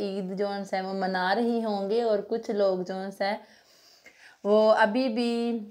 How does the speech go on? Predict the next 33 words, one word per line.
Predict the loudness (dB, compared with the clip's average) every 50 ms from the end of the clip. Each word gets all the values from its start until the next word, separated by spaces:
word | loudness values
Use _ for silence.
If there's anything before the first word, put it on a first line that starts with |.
| -14 -10 -6 -4 -2
इस | -2 -2 -2 -2
डिप्रेशन | 0 0 0 4 4 4 4 4 2 -2 -4
में | -2 -4 -4
होंगे | -4 -4 -4 -4 -4 -2 -2 -2 -2
कि | -2 -2 0 0
रमज़ान | 0 0 0 2 4 4 4 2
ख़त्म | 0 -4 -4 -2 -2 -2 0 2
हो | 2 2 2
गया | 2 0 0 0
है। | 0 0
जिनको | 0 -2 -2 0 0 0 -2 0 0
बहुत | 0 2 2 2 0 0
मोहब्बत | -2 -2 -2 0 0 0 2 2
होती | 0 0 0 -2 -2
है | 0 0 0
रमज़ान | 0 -2 -2 -4 -2 -2 0 0 0 -2
से, | -4 -4 -4 -4 -4 -4 -8 -12 -14
ठीक | -10 -8 -8 -6 -2 0
है, | 2 2 2
रमज़ान | 2 0 -2 -2 0 0 0 0 -2 -4
चला | -4 -2 0 0 2 0
गया | 0 0 0 0 0 0
है, | -2 -4 -4 -6 -8 -14 -20 -20 -20 -20 -20 -20 -20 -20 _ _ -20 _ _ -4
लेकिन | -2 0 0 0 2
ईद | 2 0 0 0
भी | -2 0
तो | 2 4 4
आई | 6 6 4 2 0
है | 0 -2 -2 -2 -2 -4
खुशियाँ | -4 -6 -6 -4 -4 -4 -2
देने | 0 0 0 -2 -2 -6
के | -4 -4 -4
लिए। | -2 -2 0 0 -2